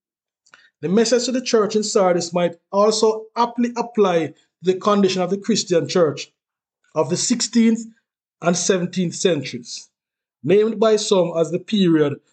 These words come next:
of Protestant scholasticism. During this period,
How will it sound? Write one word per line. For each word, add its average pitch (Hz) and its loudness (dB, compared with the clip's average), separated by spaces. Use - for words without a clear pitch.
of 147 -2
Protestant 156 0
scholasticism. 143 -4
During 262 0
this 247 0
period, 214 2